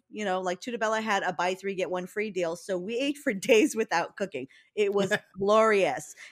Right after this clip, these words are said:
Speaker 1: And so I just wanted to plug that. And also they have my favorite fig pizza on sale right now, but, uh, they ran out of figs. So I got my regular Roberto.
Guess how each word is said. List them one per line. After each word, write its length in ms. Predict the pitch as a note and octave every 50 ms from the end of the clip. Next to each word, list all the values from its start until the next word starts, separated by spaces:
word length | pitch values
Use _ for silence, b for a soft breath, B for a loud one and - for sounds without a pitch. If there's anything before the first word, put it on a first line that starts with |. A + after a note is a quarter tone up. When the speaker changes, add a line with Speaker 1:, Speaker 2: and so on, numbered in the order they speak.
| B
Speaker 1:
And 100 | G3 G#3
so 80 | - A3+
I 80 | G3+ G3+
just 140 | G#3 G#3+
wanted 180 | A#3 A3+ A3+ A3+
to 80 | A3+ A#3
plug 280 | - C4 A3+ A3 G3+
that. 180 | G#3+ G#3 F#3+ - -
And 140 | G#3+ A3 - -
also 520 | A3 A#3+ D4+ D#4+ - - C#4+ A#3+ A3 G#3
they 220 | G3 - G#3+ A#3
have 260 | B3+ B3+ A#3+ B3 A#3+ A3+
my 180 | A3 G3 G3
favorite 540 | - - - G#3 G3+ G#3 G#3 G3+ A3 - -
fig 320 | - - A3 G3+ G3 F#3 _
pizza 520 | - A3 G#3+ G#3+ - - F#3 D#3+ D3+ C#3+ b b b b b
on 180 | _ E3+ E3+ F3+
sale 280 | - - F#3+ E3+ E3+ E3
right 220 | D#3+ D#3+ D#3+ D#3+ - -
now, 340 | E3 D#3+ D#3 D#3 D#3+ D#3 D#3
but, 200 | - E3 D#3+ D#3 - -
uh, 140 | D#3+ D#3 D3
they 140 | E3+ E3 D#3+
ran 200 | D#3+ E3+ E3+ D#3+
out 160 | C#3 D3+ D3
of 100 | D#3 D#3
figs. 320 | - - F3+ D#3 D3+ D3+ -
So 140 | - D#3+ D3+
I 80 | D3+
got 200 | D3+ E3+ E3+ F3
my 140 | E3+ E3+ E3
regular 340 | D#3+ D#3+ D3+ D#3 D3+ D3+ D3
Roberto. 680 | C#3 C#3+ C#3 - C3 C3 - - - A#2+ A#2+ A#2+ A#2+